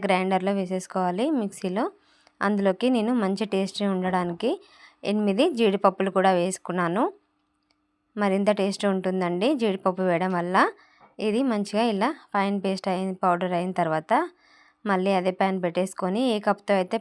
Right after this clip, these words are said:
మనం పల్లీలు తీసుకున్నామో అదే కప్తో ఒక కప్పు బెల్లం వేసుకోవాలి. నేను ఒకటిన్నర కప్పుకి ఒక కప్పు బెల్లం వేసుకున్నాను.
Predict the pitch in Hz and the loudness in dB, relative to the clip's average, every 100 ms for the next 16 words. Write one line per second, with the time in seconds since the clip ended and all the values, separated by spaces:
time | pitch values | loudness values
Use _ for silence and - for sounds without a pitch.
0 | 214 196 254 - - 202 202 202 208 202 | -2 -2 -4 -8 -4 -2 -2 -2 -4 -4
1 | 196 190 226 240 202 196 185 - 220 294 | -4 -2 0 0 0 -2 -4 -2 0 2
2 | 226 208 185 185 277 - _ _ _ _ | 0 -2 -2 0 -2 -2 _ _ _ _
3 | _ _ 208 202 196 220 196 202 - 202 | _ _ 0 2 4 2 2 0 0 4
4 | 190 247 240 277 202 214 214 214 196 208 | 4 4 2 2 2 2 0 0 -2 0
5 | 196 - 190 285 330 226 208 190 233 214 | -2 -2 -2 4 4 4 2 0 0 0
6 | 180 180 190 190 175 - 185 170 170 | 0 0 -2 -4 -4 -8 -4 -2 0